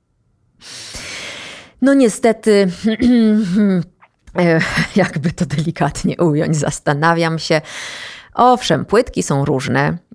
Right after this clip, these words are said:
Płytki mają mniej lub więcej wody w sobie, mniej, mniej lub więcej lipidów, ale mimo wszystko jednak z większością przypadków dobry stylista jest w stanie sobie poradzić.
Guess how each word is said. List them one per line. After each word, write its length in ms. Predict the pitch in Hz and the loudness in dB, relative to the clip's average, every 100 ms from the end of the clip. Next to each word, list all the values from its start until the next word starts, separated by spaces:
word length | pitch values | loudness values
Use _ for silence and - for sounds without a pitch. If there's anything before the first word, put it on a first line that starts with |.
| _ | _
Płytki 400 | 151 165 - 156 | 0 0 0 -2
mają 240 | 151 147 | 0 0
mniej 360 | 147 147 151 151 | 0 0 0 0
lub 220 | 143 143 | -2 -2
więcej 420 | 147 143 143 123 | -4 -4 -2 -4
wody 380 | 135 151 156 147 | -2 0 0 -2
w 60 | - | -4
sobie, 460 | - 147 143 143 | -4 -2 0 -2
mniej, 340 | 143 151 165 165 | 0 0 0 -2
mniej 420 | 160 160 185 180 | 0 2 2 2
lub 180 | 156 143 | 0 -4
więcej 460 | 143 147 147 - 120 | -4 -4 -4 -6 -6
lipidów, 640 | - - 190 185 175 175 - | -6 -4 -4 0 -2 -4 -4
ale 240 | 151 - | -4 -4
mimo 380 | - 202 220 190 | -4 0 0 -2
wszystko 460 | - 165 - - 156 | -4 -6 -6 -6 -2
jednak 520 | 151 151 151 151 151 - - _ _ - 185 | -2 -2 -2 -4 -6 -18 -20 _ _ -20 -12
z 160 | 170 165 | -6 -4
większością 760 | 170 190 220 - 220 208 190 170 | -2 -2 -4 -4 -4 -2 -4 -2
przypadków 580 | - - 165 - 160 | -4 -4 -4 -4 -6
dobry 300 | 151 151 160 | -4 -4 -4
stylista 480 | 151 - 151 147 160 | -6 -6 -8 -6 -6
jest 280 | 151 160 - | -4 -4 -8
w 60 | - | -12
stanie 320 | - - 135 | -6 -4 -4
sobie 300 | - 151 - | -8 -10 -10
poradzić. 680 | - 151 - - - - | -8 -6 -6 -8 -12 -20